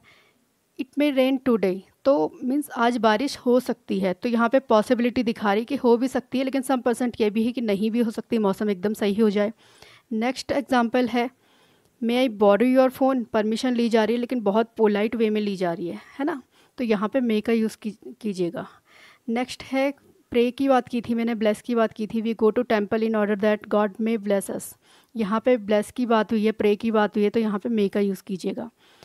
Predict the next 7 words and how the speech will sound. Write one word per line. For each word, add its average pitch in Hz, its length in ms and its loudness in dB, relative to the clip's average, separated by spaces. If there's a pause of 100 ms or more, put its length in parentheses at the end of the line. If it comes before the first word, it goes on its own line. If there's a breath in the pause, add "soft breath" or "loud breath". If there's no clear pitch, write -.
(300 soft breath)
नेक्स्ट 226 380 -4
है, 277 220 -2
"I 240 260 2
study 240 600 -2
so 240 120 6
that 226 240 2
I 220 260 2